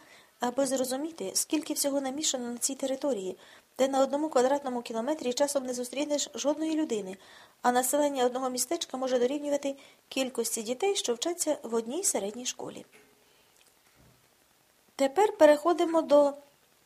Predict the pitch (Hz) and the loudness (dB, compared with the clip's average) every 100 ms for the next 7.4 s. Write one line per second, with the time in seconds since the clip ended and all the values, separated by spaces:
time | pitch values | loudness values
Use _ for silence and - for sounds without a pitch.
0 | _ 240 233 320 349 370 349 339 247 254 | _ -2 2 2 4 2 4 0 -2 -2
1 | 233 294 320 - 294 302 226 208 196 180 | -2 2 2 2 0 0 -2 -2 -4 -6
2 | 175 - _ _ _ _ _ _ _ _ | -8 -14 _ _ _ _ _ _ _ _
3 | - 294 311 311 - 311 403 349 339 285 | -4 0 2 2 2 2 4 2 0 -4
4 | 302 330 330 302 240 269 277 277 277 359 | 0 2 2 0 0 2 4 2 4 2
5 | 330 330 311 - - 349 - 202 180 190 | 4 2 0 0 0 -2 0 -6 -6 -10
6 | - - _ _ _ _ _ _ - 214 | -16 -20 _ _ _ _ _ _ -2 -2
7 | - - 330 | 0 2 2